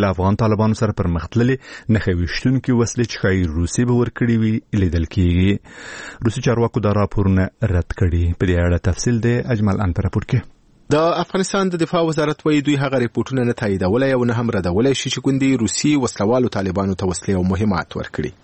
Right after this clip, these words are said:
Speaker 2: د دفاع وزارت ویان جنرال دولت وزیری دا خبره وروسته له هغې ازادۍ راډیو ته وکړه چې د سی ان ان تلویزیوني شبکې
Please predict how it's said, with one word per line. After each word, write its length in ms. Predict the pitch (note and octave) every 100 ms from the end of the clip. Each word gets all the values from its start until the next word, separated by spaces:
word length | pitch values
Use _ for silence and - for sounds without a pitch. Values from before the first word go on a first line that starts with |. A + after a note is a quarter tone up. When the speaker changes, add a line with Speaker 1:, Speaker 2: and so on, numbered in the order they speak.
| _ - - - -
Speaker 2:
د 140 | F#2 F2+
دفاع 200 | F#2 G2+
وزارت 380 | G2+ G#2+ G#2 -
ویان 280 | G#2 A2+ A#2+
جنرال 380 | A2 G2+ G2+ F#2+
دولت 320 | F#2 G2+ - F#2+
وزیری 360 | F2 G2 A#2+
دا 140 | A2 G#2
خبره 300 | - G#2+ G#2
وروسته 340 | G#2 G#2+ G#2
له 100 | G2
هغې 220 | A2 G#2+ G2+
ازادۍ 260 | G2 G2 G2+
راډیو 180 | G2+ A2
ته 40 | G#2+
وکړه 260 | A#2 B2+ A#2
چې 60 | B2 A2+
د 80 |
سی 220 | F#2+ - G2
ان 80 |
ان 140 | A2+ A2
تلویزیوني 480 | G#2 F#2 F#2 G2+ A#2+
شبکې 420 | A#2+ A#2 -